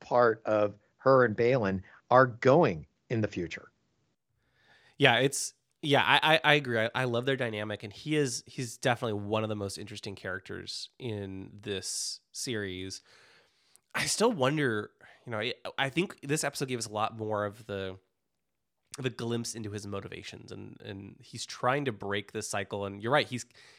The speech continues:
Speaker 2: I would say he's more of a Jedi than not in some ways, but he's still, he, he's, he seems disillusioned with them.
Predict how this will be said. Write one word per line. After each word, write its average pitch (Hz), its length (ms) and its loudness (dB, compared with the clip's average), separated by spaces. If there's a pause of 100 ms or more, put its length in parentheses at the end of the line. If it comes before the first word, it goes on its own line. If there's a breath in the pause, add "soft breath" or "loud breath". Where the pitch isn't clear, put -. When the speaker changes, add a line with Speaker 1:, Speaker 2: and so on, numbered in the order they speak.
(280 soft breath)
Speaker 2:
I - 100 -6
would 165 120 0
say 233 80 2
he's 247 220 0
more 127 280 4
of 180 80 0
a 151 60 -4
Jedi 110 460 0
than 98 200 -8
not 92 300 -8
in 131 140 -6
some 135 260 -2
ways, 147 300 -4
but - 180 -6
he's 110 380 -8 (560)
still, 131 680 0 (1800)
he, 123 180 -14
he's, 143 260 -4
he 139 140 -6
seems 139 240 -6
disillusioned 107 580 -6 (320)
with 117 200 -8
them. - 240 -14